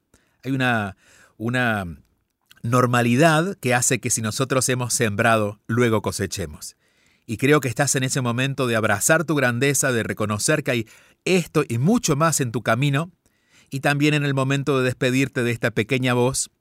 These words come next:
que ha tenido protagonismo hasta ahora, pero ahora queremos dejarla como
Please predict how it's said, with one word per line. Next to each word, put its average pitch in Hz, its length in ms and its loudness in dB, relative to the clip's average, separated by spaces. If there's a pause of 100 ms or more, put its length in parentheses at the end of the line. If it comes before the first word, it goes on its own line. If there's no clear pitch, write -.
(340)
que - 80 -2
ha 131 60 2
tenido 127 320 0
protagonismo 117 840 -2 (120)
hasta - 320 -4
ahora, 123 420 0 (540)
pero 123 160 0
ahora 135 240 4
queremos 123 340 0
dejarla 120 560 -2
como 110 400 -2